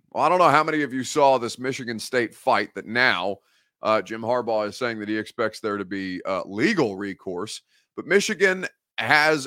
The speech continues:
a tunnel situation, much like Buffalo, where both teams have to come out of the same tunnel. And it creates a lot of ba-, bad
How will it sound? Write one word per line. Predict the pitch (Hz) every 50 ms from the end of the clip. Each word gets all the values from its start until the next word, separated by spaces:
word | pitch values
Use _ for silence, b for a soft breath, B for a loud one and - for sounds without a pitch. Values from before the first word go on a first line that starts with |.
| - -
a | 131 131 123
tunnel | 110 - 156 160 156 156 151
situation, | - 151 139 - - 123 113 110 110 - 139
much | 135 143 151 -
like | 165 151 135 -
Buffalo, | - 160 156 - - 101 87 76 - -
where | 95 101
both | 95 87 120 143 160 165 - _
teams | - 139 131 123 120 120 117 117 117 - _ _ _ _ _ _ -
have | 135 147 151 -
to | 139
come | - - 143 139
out | 131 127
of | 127 117
the | 110
same | - - 123 117 110
tunnel. | 104 - 110 95 80 - _ _ - 101
And | 107 107
it | -
creates | - - 123 127 127 117
a | 120
lot | 113 110 120 127 143 139
of | 131 107
ba-, | 139 127 123 123 123 - _ -
bad | - 120 117 123 123 120 123 123 120